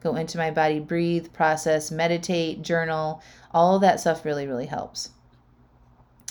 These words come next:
Okay, so the other challenge that was written was around urges is changing the complete and total habit of drinking every single evening, even when I've sworn I wasn't or don't even really want to.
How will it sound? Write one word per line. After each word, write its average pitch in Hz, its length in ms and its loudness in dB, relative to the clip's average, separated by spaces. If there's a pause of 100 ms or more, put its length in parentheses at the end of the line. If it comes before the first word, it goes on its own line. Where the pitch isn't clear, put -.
(1600)
Okay, 196 340 2
so - 160 -4
the 202 160 4
other 254 220 6
challenge 202 720 2
that 185 480 0
was 170 200 0
written 170 440 0
was 156 340 4
around 170 300 4
urges 160 400 2
is 160 120 -6
changing 202 420 4
the 190 80 4
complete 175 340 0
and 170 100 -4
total 240 280 4
habit 190 360 6
of 165 80 -4
drinking 165 360 -4
every 180 220 2
single 180 320 -2
evening, 156 360 -6
even 196 300 2
when 190 100 2
I've 170 180 0
sworn 170 300 0
I 151 120 0
wasn't 165 460 0
or 110 80 0
don't 160 340 0
even 160 320 -2
really 151 260 0
want 127 300 -6
to. - 260 -6